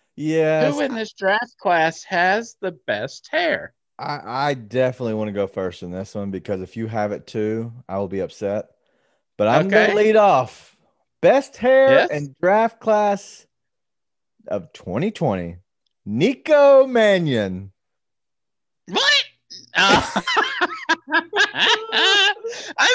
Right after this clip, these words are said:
Speaker 2: forgot about Nico, the redheaded. Uh, what was the Red Rifle? Is the, your guy in Cowboy Land, right?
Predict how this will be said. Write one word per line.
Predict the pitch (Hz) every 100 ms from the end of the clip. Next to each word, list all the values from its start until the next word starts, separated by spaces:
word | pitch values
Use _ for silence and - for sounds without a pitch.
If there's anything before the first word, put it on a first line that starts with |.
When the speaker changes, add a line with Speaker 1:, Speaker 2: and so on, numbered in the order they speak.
| 508
Speaker 2:
forgot | - 262 - 202 196 214
about | 208 208 196 -
Nico, | 214 208 - 175 147 151
the | - 156
redheaded. | 156 175 196 202 208 165 170 156 156 _ _ _ _ _
Uh, | 151 143 127 120
what | 160 208
was | 233 226
the | 202 170 160 143 151
Red | 147 190 185
Rifle? | 170 156 190 - 196 180
Is | 147 135 -
the, | 131 123
your | 131 160 190
guy | 156 123
in | 113
Cowboy | - 170 202 180 123
Land, | 117 110 104
right? | 123 139 180